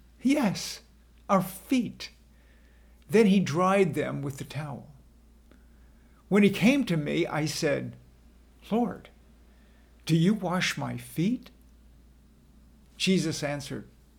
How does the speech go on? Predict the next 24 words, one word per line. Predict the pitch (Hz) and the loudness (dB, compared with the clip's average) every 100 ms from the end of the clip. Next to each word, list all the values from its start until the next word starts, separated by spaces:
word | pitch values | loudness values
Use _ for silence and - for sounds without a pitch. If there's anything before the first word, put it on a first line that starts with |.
| _ - - - - - - - - - - - | _ -20 -20 -20 -20 -20 -20 -20 -20 -20 -12 4
"What | 214 | 6
I | 208 | 6
do | 185 190 220 | 6 4 2
you | 180 170 | 2 0
do | 147 | -2
not | 156 175 151 | -2 -2 0
realize | 170 160 131 127 - | 0 0 -2 -4 -8
now, | 135 101 127 120 - - - - - - | -8 -10 -12 -18 -20 -20 -20 -20 -20 -8
but | 147 165 | -2 0
you | 175 160 | 0 0
shall | - 196 175 131 | 2 2 2 -2
understand | 143 139 - 143 139 | -4 -6 -6 -6 -6
later." | 127 143 139 - - - - _ _ _ _ _ - - - | -6 -6 -8 -12 -20 -20 -20 _ _ _ _ _ -20 -20 -4
I | 160 | 0
exclaimed, | 147 143 - - 131 131 120 - - _ | 0 -2 -8 -8 -8 -8 -10 -14 -20 _
"Never | 220 277 277 143 - - - - | 2 2 2 -6 -10 -20 -20 -6
shall | - 202 170 | 2 6 6
you | 170 | 4
wash | 139 151 147 - | 4 4 2 0
my | 139 131 | -4 -6
feet." | - 127 110 - - - - - - - _ - | -8 -10 -10 -16 -20 -20 -20 -20 -20 -20 _ -6
He | 160 | -4
said, | - 151 113 - - - - - - - - - | -2 -2 -4 -12 -20 -20 -20 -20 -20 -20 -20 -14
"Simon, | - 151 147 156 185 | -4 -2 -2 -4 -8